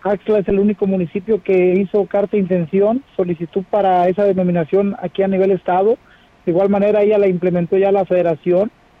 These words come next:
y decirles que Axtla ya cuenta con un proyecto ejecutivo, eh, adecuado a la convoca-, a la última convocatoria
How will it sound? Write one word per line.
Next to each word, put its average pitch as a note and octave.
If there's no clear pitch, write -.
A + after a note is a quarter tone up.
y F3+
decirles G#3
que G3
Axtla G#3+
ya G3+
cuenta G3+
con G3
un G#3
proyecto G#3
ejecutivo, G#3
eh, F#3+
adecuado G#3
a G#3+
la G3
convoca-, F#3+
a F#3+
la F3+
última G#3+
convocatoria G3